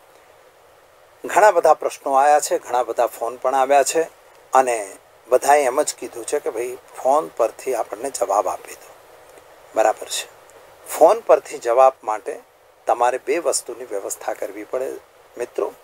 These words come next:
પતિ પત્નીની કુંડળી હોવી જરૂરી છે, અને એ બંનેને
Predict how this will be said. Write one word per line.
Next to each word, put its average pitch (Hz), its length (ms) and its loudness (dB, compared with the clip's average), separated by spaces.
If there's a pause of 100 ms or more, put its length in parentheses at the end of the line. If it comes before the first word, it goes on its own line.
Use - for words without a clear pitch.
(360)
પતિ 208 240 2
પત્નીની 170 500 -4
કુંડળી 120 420 -8
હોવી 135 280 -4
જરૂરી 127 440 -6
છે, - 200 -12 (600)
અને 151 200 0 (140)
એ 165 100 2
બંનેને 135 600 -6